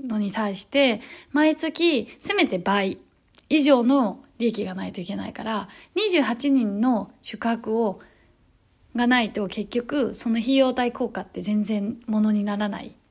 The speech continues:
んですよね。だからそういう感じで、こう、まあ私の場合はこういう月額だったりとか、そういうのに対しての、まあ、計算方法なんですけど、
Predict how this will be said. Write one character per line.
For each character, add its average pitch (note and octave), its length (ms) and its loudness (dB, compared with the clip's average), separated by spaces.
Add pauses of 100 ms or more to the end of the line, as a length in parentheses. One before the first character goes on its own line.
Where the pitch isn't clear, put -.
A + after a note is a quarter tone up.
(360)
ん - 20 -6
で F#3 120 -4
す - 100 -2
よ F#3 80 -8
ね。 B3 220 -4 (280)
だ - 40 -8
か C#4 60 -4
ら - 20 0
そ E4 160 2
う F4+ 60 6
い F4+ 100 6
う F4+ 80 0
感 D#4+ 260 2
じ D#4+ 140 -4
で、 F4 400 0 (260)
こ A#3+ 200 0
う、 - 20 2
ま B3 120 4
あ - 20 2
私 C4+ 280 0
の E4+ 100 6
場 E4 120 6
合 D#4+ 120 6
は D#4 140 4
こ C#4+ 140 0
う C#4 80 4
い C4+ 480 4
う F#3+ 100 -8 (260)
月 B3 260 0
額 A#3+ 220 4
だ A#3 100 2
っ A3+ 60 -4
た A3 100 -6
り G3 100 -8
と F#3 100 -12
か、 A3 360 -2 (960)
そ C4 120 2
う B3 40 4
い A#3+ 100 4
う B3 60 4
の G3 140 2
に - 180 -4
対 F#3+ 320 -4
し F3+ 60 -8
て F3+ 180 -8
の、 A3+ 320 0 (160)
ま G#3 60 -6
あ、 - 20 -4
計 A3+ 180 0
算 G#3+ 200 0
方 G3+ 160 -2
法 F#3+ 100 -6
な F#3+ 140 -12
ん - 20 -10
で G#3+ 80 -10
す - 100 -14
け B3 100 -8
ど、 B3 300 2